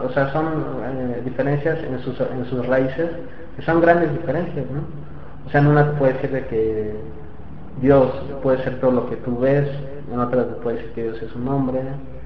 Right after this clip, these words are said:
etcétera, etcétera, en otra, o en otra creencia te puede decir de que no hay un Dios, en un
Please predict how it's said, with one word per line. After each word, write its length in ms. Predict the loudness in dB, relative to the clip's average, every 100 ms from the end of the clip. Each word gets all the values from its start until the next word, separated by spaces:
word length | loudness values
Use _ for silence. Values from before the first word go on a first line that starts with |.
| -12 -12 -12 -12 -4
etcétera, 360 | -2 0 0
etcétera, 360 | -2 0 0 2
en 80 | 0
otra, 520 | 0 0 0 0 2
o 140 | 4
en 140 | 4 2
otra 320 | 4 4 4
creencia 340 | 2 2 -2
te 60 | -2
puede 180 | 2 2
decir 180 | 0 -4
de 100 | -6
que 100 | -4
no 100 | -2
hay 80 |
un 160 | -2 -2
Dios, 240 | -2 -2 -6 -12 -12 -14 -14 -14 -14 -12 -8
en 240 | -4 -4 -2
un 340 | 0 0